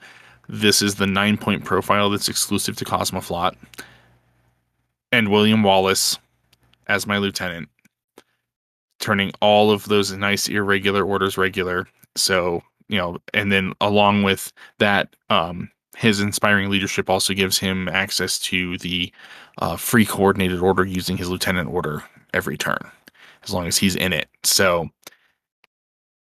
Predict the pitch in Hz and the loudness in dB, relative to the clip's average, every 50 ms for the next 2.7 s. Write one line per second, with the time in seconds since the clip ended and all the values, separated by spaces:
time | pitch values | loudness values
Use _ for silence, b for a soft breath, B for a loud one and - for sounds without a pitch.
0 | _ _ _ _ _ _ _ _ _ _ _ _ _ _ - 120 110 - - 123 | _ _ _ _ _ _ _ _ _ _ _ _ _ _ 2 2 4 4 4 4
1 | 117 - 123 123 120 120 123 113 113 113 107 110 104 104 104 101 101 92 - - | 4 4 4 4 6 6 4 2 2 2 2 4 4 4 4 2 2 2 2 0
2 | - 104 95 95 98 - 98 - 107 101 - 101 92 | 2 2 2 2 2 0 0 0 0 0 0 0 -2